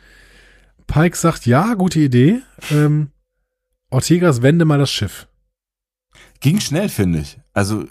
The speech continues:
Speaker 2: Pike, äh, zeigt sich in dieser Episode, finde ich, recht begeisterungsfähig für die Vorschläge seiner Crew.
Speaker 1: Aber sie machen das dann auch gar nicht, ne? <laughs>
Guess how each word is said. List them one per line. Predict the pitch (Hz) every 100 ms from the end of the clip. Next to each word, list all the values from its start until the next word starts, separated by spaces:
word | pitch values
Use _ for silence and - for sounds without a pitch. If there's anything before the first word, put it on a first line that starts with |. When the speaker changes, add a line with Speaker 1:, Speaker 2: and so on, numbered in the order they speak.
| -
Speaker 2:
Pike, | - 139 185
äh, | - - 95 - -
zeigt | - 123 139 160
sich | 151
in | 107
dieser | 117 160
Episode, | 120 120 110 127
finde | 123 117 117
ich, | 104
recht | 110 156 -
begeisterungsfähig | 101 113 139 123 113 - 113 110
für | -
die | 92
Vorschläge | 82 110 117 107 95 98
seiner | 92 90 87
Crew. | - 80 - _ _ _ _ _ _ _ _ - - - - - _ _
Speaker 1:
Aber | 127 135
sie | 113
machen | 165 -
das | 269
dann | -
auch | 110 98
gar | 98 90
nicht, | 90 -
ne? | 175
<laughs> | -